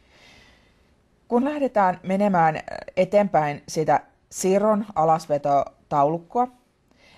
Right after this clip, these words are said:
niin silloin löytyy näitä henkilökohtaisia ilmoituksia, tässä esimerkiksi on erään henkilön, ö, ilmoitus,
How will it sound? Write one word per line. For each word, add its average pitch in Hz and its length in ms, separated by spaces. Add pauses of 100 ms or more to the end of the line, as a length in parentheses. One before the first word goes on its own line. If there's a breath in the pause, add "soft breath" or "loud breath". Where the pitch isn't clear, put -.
niin 160 200
silloin 226 320
löytyy 208 600
näitä 143 420 (920)
henkilökohtaisia 156 1300 (100)
ilmoituksia, 147 720 (300)
tässä 202 360
esimerkiksi 160 760
on 143 140 (100)
erään 165 480
henkilön, 151 720
ö, 147 40 (760 loud breath)
ilmoitus, 185 640